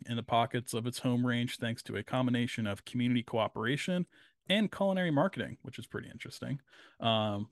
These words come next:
but today we're gonna take a deep dive into the history of Arapaima and how it went from a literal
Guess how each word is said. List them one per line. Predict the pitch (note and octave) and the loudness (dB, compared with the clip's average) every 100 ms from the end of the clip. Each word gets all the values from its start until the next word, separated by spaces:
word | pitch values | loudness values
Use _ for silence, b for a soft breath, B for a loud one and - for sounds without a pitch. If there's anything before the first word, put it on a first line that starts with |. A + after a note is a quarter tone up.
| - | 0
but | A2+ | 0
today | - C3+ D#3 | 4 6 8
we're | D3+ | 8
gonna | C#3+ | 6
take | C3 C3 | 4 2
a | A#2+ | 2
deep | A#2+ A#2 | 0 0
dive | - A#2 A2 | 2 4 4
into | G#2 F#2 | 0 -6
the | - | 2
history | F3+ - D#3 | 2 4 4
of | D3+ | 4
Arapaima | C#3 D3 C3+ C#3 C3+ C3 C3 - - | 6 4 4 4 4 4 2 -2 -10
and | G#2+ | -6
how | A#2 A#2+ | 0 0
it | |
went | A#2 A#2+ - | 2 0 -2
from | A#2 G#2+ | -2 0
a | G#2 G2+ - - | 0 -2 -6 -6
literal | A#2+ C3+ F3+ D#3+ G#2 A2+ | 0 4 6 6 6 2